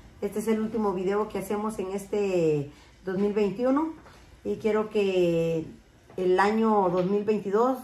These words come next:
Dios nos llene de muchas bendiciones, Dios nos bendiga a todos, este, y que Dios siempre quede con nosotros en cada momento. Y quiero que por favor se suscriban a mi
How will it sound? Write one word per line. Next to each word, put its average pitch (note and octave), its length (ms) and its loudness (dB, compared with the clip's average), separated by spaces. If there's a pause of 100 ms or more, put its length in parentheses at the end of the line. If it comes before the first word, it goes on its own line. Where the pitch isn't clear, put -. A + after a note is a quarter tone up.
(120)
Dios G#3 200 2
nos G3+ 220 -2
llene G#3 240 0
de F#3 120 0
muchas B3+ 440 0
bendiciones, G#3 800 -2 (460)
Dios G#3 220 4
nos G3 580 -2
bendiga F#3+ 420 2
a G3+ 120 2
todos, A#3 340 2 (720)
este, F3+ 840 0 (800)
y G3+ 120 -2
que G3 120 0
Dios G3+ 220 4
siempre G3+ 420 0
quede G3 240 0
con F#3 160 -2
nosotros F#3+ 520 -2 (320)
en E3+ 100 -4
cada F3+ 240 4
momento. D3 460 -4 (1000)
Y A#3 260 -4
quiero B3+ 300 4
que A#3+ 160 6
por G#3+ 220 -2
favor G3+ 240 2
se A3+ 100 -2
suscriban G#3 540 -2
a G3+ 100 0
mi E3+ 1200 2